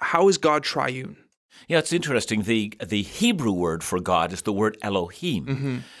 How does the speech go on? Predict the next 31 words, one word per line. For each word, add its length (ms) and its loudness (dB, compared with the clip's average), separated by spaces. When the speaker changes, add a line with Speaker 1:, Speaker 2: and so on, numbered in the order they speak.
Speaker 2:
Now, 160 -4
that's 220 0
a 40 -2
plural. 720 0
That's 200 -4
a 40 -8
plural 460 4
noun. 320 2
Uh, 180 -2
the 240 -2
singular 640 2
would 220 0
be 100 0
just 240 -4
simply 440 -2
El, 400 0
E 280 0
L. 520 -2
Uh, 340 0
that 320 -2
would 160 0
be, 260 2
and 100 0
in, 240 0
there 180 4
are 140 8
places 520 0
in 60 -4
the 80 2
Bible 380 -2
where 140 2